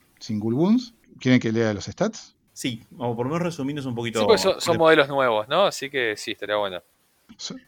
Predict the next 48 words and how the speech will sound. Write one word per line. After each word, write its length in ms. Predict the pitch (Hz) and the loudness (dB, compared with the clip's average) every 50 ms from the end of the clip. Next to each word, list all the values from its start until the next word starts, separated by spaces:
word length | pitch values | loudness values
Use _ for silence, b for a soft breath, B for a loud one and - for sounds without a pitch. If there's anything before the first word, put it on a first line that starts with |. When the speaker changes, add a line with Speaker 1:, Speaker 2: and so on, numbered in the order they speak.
| _ | _
Speaker 1:
bueno. 240 | - 165 147 123 123 | 0 2 4 6 6
Speaker 2:
de 60 | 139 | 6
hecho, 340 | 131 - 170 165 - - - - | 6 6 4 4 4 2 -4 -8
tenemos 340 | - 117 - 151 147 - - | -8 -8 -6 -6 -6 -2 0
una 240 | 143 135 127 117 | 4 4 4 4
cajita 340 | - - 113 - 147 - 151 | 2 -2 -4 -4 -2 0 2
que 80 | 143 131 | 2 4
nos 160 | 120 110 101 | 2 2 4
regaló 200 | 117 110 110 110 | 4 4 6 6
Pepe. 320 | 117 110 95 104 98 90 - _ _ - - _ | 4 4 4 2 0 0 -4 _ _ -20 -18 _
Speaker 1:
Ahí 260 | - 123 120 117 120 | -4 -2 0 0 0
está, 300 | 113 - - 113 104 - - | -2 -2 -4 -6 -6 -6 -8
que 120 | - 107 | -8 -6
nos 140 | 104 110 101 | -4 -4 -4
vinieron 420 | 110 110 110 120 113 101 104 101 | -2 -2 -2 -2 -2 -4 -4 -8
ellos, 340 | 98 - - 104 - - - - | -8 -10 -12 -14 -16 -18 -18 -16
es 80 | - 101 | -14 -12
verdad. 160 | 92 90 151 | -10 -8 -4
Speaker 3:
Sí, 180 | 151 269 247 180 | 0 0 2 2
o 40 | |
sea, 180 | - - 147 127 | 2 2 2 2
no, 80 | 151 175 | 4 4
Speaker 1:
Bueno. 140 | 143 127 | 4 4
Speaker 3:
no 60 | 151 185 | 4 2
destaca-, 380 | 185 - 190 156 147 160 156 - | 2 2 2 2 4 2 2 2
no 80 | 139 151 | 0 0
destacamos 480 | 165 - 170 147 143 151 147 143 - | 0 0 0 0 0 0 -2 -2 -4
esto, 240 | 151 139 - 190 170 | -6 -4 -2 -2 -2
pero 160 | 156 127 120 | 0 0 0
digo, 260 | 113 110 104 101 101 | 0 0 0 0 0
esto, 380 | 101 98 - - 113 107 101 101 | -2 -4 -2 -2 0 0 0 -2
eh, 260 | 92 92 95 92 92 87 _ _ | -6 -10 -14 -16 -16 -18 _ _
este, 480 | - 90 - _ _ 95 - - - - | -20 -20 -20 _ _ -20 -20 -18 -20 -20
este, 320 | - - 117 110 - - | -10 -8 -8 -6 -6 -8
este 160 | 113 - 123 | -8 -8 -8
episodio 440 | - - - - - 117 127 127 113 | -8 -8 -10 -8 -6 -6 -4 -6 -6
fue, 640 | - - 110 110 113 113 110 110 107 104 98 90 b b b b b b _ - | -8 -8 -4 -2 0 2 2 2 2 2 0 -2 b b b b b b _ -14
eh, 160 | 113 117 - | -14 -14 -12
inspirado 840 | - 113 113 - - - 110 110 117 120 120 120 120 123 127 135 151 | -14 -16 -16 -16 -14 -10 -6 0 2 4 6 6 6 4 2 2 -2
un 120 | 143 123 | -4 -8
poquito 580 | 113 107 101 - 107 107 - 139 143 139 123 - | -10 -12 -12 -10 -14 -10 -6 -4 -4 -2 -4 -6
en, 440 | 104 101 98 98 95 95 90 90 85 _ _ | -8 -12 -12 -14 -18 -20 -20 -20 _ _ _
en, 240 | 101 101 101 98 _ _ | -18 -18 -18 -20 _ _
en 160 | - 98 101 | -18 -14 -14
los 120 | 98 95 98 | -14 -12 -10
regalos 300 | 101 98 101 107 117 - | -8 -6 -4 -4 -6 -6
que 100 | - 107 | -10 -10
nos, 380 | 101 101 104 92 92 92 92 | -10 -8 -8 -10 -10 -12 -14